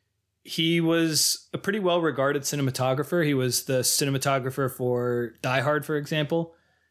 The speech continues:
and did some terrific work there, and did some other mostly blockbuster type movies. And then he got a chance to be a director, and his first movie was Speed.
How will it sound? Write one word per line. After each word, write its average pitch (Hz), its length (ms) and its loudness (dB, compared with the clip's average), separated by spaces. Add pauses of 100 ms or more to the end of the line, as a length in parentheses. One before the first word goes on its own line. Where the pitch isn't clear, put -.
(100)
and 135 100 -2
did 131 140 0
some 127 120 -4
terrific 147 380 0
work 120 180 -10
there, 113 340 -6 (680)
and 135 380 0
did 185 180 0
some 165 160 0
other 147 320 2
mostly 147 380 0
blockbuster 131 580 -4
type 151 200 -2
movies. 151 540 -2 (520)
And 135 160 2
then 156 480 0
he 151 160 -8
got 147 180 2
a 135 60 0
chance 147 520 0
to 127 640 0 (400)
be 139 120 2
a 131 40 2
director, 123 560 -4 (280)
and 127 580 -6
his 151 220 0
first - 600 -2
movie 139 560 -2 (220)
was 135 120 0
Speed. 185 520 -2